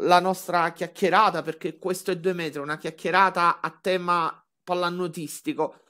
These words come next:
Eh, da quella che è l'ultima partita che avete giocato, eh, nella prima giornata del girone di ritorno della regular season, la Pallanuoto Trieste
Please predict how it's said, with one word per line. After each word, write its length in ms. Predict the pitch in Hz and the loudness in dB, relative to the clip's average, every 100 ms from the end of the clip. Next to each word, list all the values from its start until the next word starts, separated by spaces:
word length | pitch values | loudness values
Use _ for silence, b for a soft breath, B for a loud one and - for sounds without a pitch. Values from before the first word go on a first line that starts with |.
| B B _ | B B _
Eh, 300 | 175 180 156 | 0 2 0
da 220 | - 185 185 | -2 -4 0
quella 240 | 233 226 | 0 0
che 80 | 202 | 0
è 20 | |
l'ultima 480 | 190 185 - 180 180 | -2 -4 -6 -6 -6
partita 480 | 170 160 - 170 160 | -6 -10 -12 -8 -6
che 100 | 165 | -6
avete 300 | 160 165 151 | -8 -10 -8
giocato, 920 | 170 156 151 147 143 131 - - 151 | -8 -2 0 0 -4 -10 -8 -8 -8
eh, 40 | |
nella 460 | 151 156 151 147 151 | -6 -4 0 0 -2
prima 300 | 165 175 180 | -8 -8 -8
giornata 540 | 165 170 165 160 156 147 | -6 -8 -4 -4 -4 -6
del 440 | 147 147 139 143 | -4 -2 -2 -4
girone 420 | 139 151 156 156 147 | -6 -10 -8 -8 -8
di 80 | |
ritorno 500 | 151 147 151 143 143 | -8 -6 -4 -6 -6
della 280 | 139 139 135 | -6 -4 -4
regular 400 | 135 135 143 185 | -6 -6 -4 -4
season, 400 | - 170 160 143 | -6 -12 -10 -6
la 120 | 143 | -6
Pallanuoto 600 | 139 160 160 151 151 143 | -6 -6 -8 -8 -10 -10
Trieste 680 | 143 165 147 147 - 135 | -8 -6 -6 -8 -10 -10